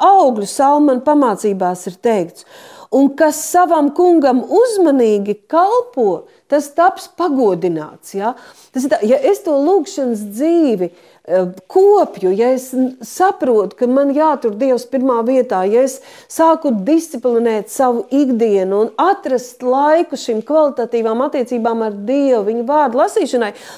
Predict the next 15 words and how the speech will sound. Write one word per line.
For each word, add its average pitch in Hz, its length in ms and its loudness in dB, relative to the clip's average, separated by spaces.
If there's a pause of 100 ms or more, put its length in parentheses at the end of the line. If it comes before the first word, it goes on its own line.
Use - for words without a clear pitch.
(280)
patiesībā 302 720 2 (100)
es 294 240 0
izdaru 311 480 2
labu 277 480 2
sev, 330 480 4
ja 190 160 2
es 262 160 0
esmu 240 160 -4
šis 226 240 -8
vīģi 262 320 2
koks. 262 540 0 (200)
Es 339 280 0
kopu 370 500 2
savu 311 480 0
dārziņu, 196 640 -2